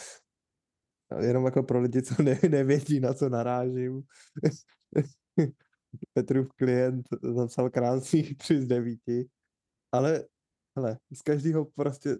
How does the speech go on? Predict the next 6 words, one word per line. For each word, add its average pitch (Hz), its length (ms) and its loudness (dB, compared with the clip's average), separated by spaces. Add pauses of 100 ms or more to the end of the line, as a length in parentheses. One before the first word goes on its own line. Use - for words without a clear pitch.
cviku 135 360 -4
jeden 123 320 -2
pokus, 120 400 -6 (100)
stačí, 123 520 -6
víc 123 220 -4
netřeba. 117 500 -6